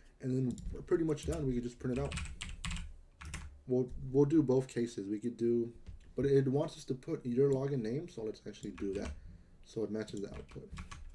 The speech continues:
Do your login name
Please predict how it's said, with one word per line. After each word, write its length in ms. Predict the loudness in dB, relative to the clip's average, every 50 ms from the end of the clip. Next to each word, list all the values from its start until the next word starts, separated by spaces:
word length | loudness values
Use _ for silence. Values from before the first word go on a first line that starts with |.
| -14 -14 -12 -12 -12 -12 -12 -14 -16 -14 -14 -16 -14 -12 -12 -12 -12 -14 -18 -20 -20 -20 -20 -20 -20 -20 -20 -20 -20 -20 -10 -8 -6 -6 -6 -6 -2
Do 180 | 0 0 0 4
your 140 | 4 4 4
login 300 | 4 2 0 0 0 -2
name 340 | 0 0 0 0 0 -2 -4